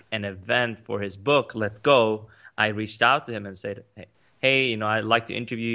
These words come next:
you." I didn't really know he would kind of reply or anything, but he did, like, just,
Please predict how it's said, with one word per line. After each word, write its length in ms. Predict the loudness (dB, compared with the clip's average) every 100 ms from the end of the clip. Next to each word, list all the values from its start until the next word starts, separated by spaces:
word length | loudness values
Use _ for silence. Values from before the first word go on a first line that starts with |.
| 0
you." 200 | 0 2
I 80 | 2
didn't 160 | 2
really 180 | 0 -2
know 280 | -2 0 0
he 140 | 0
would 320 | -2 -4 -6 -4
kind 140 | 0
of 80 | 0
reply 420 | -2 -4 0 4
or 100 | 4
anything, 380 | 2 -2 -6 -8
but 160 | -6 -6
he 80 | -4
did, 460 | 4 6 6 2
like, 260 | -8 -10 -6
just, 260 | -6 -8